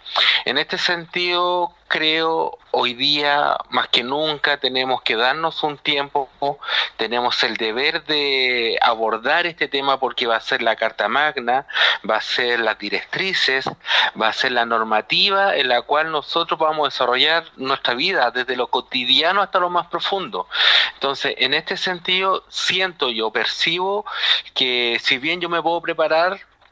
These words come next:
hay cosas que tengo que empezar a atender, a entender.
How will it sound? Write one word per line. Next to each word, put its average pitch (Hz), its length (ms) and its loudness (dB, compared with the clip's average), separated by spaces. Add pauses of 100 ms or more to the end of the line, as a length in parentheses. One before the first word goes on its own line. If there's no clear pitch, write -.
(200)
hay 135 140 4
cosas 160 360 -2
que 147 120 -2
tengo 151 240 0
que - 80 0
empezar 147 360 0
a - 20 0
atender, 120 560 -2
a 131 240 2
entender. 110 540 -2